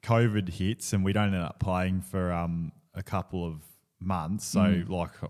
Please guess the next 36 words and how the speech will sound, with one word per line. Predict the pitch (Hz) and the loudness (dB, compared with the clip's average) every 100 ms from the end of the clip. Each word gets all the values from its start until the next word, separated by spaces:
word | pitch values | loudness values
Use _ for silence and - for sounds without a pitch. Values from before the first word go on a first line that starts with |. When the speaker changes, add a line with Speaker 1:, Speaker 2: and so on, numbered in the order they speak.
| 80 | -4
Speaker 1:
I | |
mean, | 90 87 85 | 0 0 0
if | 80 | -2
you | 101 | -4
thought | - 95 - | 0 -2 -2
your | 85 | -2
twenty | 104 92 | 0 2
nineteen | 90 82 85 95 90 95 | 0 0 -2 -2 0 0
was, | 92 85 92 | 0 -2 -2
um, | 85 85 82 82 - | -2 -2 -4 -6 -12
Speaker 2:
<laughs> | _ - | _ -2
Speaker 1:
crazy, | 107 92 92 98 95 | 0 2 0 0 0
I | |
imagine | 92 98 92 92 | 2 0 0 -2
your | 87 | -2
Speaker 2:
It | - 90 | 0 0
wasn't | 71 | 2
Speaker 1:
twenty | 131 | 4
twenty. | 104 104 | 4 4
Speaker 2:
done. | 117 117 107 | 4 2 0
The | 113 | 0
roller | 117 113 | 2 2
coaster | 110 113 107 | 2 -2 2
was | 101 98 92 | 6 6 6
Speaker 1:
Oh, | 90 | 4
Speaker 2:
up | |
and | 107 | 4
down | 104 107 | 2 4
Speaker 1:
I | |
imagine | 101 104 110 | 6 6 6
Speaker 2:
again. | 104 | 6
Speaker 1:
twenty | 101 107 95 | 4 4 4
twenty | 101 104 95 | 4 4 4
would | 95 95 | 4 2
have | 82 | 2
been, | 92 90 85 82 | 4 6 6 2